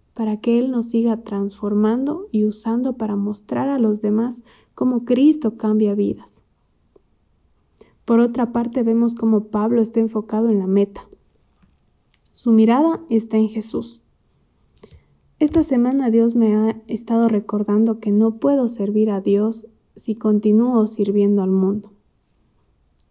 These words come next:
Cuando ponemos nuestra mirada en el mundo, en nuestra carne, buscamos satisfacer los deseos de la carne. Nos desenfocamos y terminamos viviendo para cosas terrenales.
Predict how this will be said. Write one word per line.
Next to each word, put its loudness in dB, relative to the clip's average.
Cuando 2
ponemos 2
nuestra -2
mirada 0
en 2
el 2
mundo, 0
en 0
nuestra -2
carne, -2
buscamos -2
satisfacer -6
los 0
deseos -4
de -4
la -6
carne. -8
Nos 2
desenfocamos -2
y -4
terminamos 0
viviendo 0
para -6
cosas -4
terrenales. -4